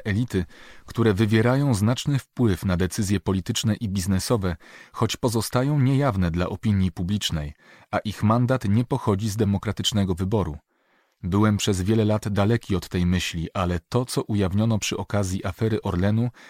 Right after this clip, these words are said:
sprawia, że muszę zweryfikować swoje poglądy”. Dzięki ujawnieniu afery Rywina i Orlenu wyszło na jaw,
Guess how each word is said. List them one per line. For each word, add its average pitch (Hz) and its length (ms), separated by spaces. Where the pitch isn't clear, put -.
sprawia, 117 600
że 101 140
muszę 120 300
zweryfikować 104 880
swoje 92 340
poglądy”. 87 520
Dzięki 107 360
ujawnieniu 113 600
afery 110 340
Rywina 107 440
i 113 140
Orlenu 104 480
wyszło 117 340
na 113 180
jaw, 110 300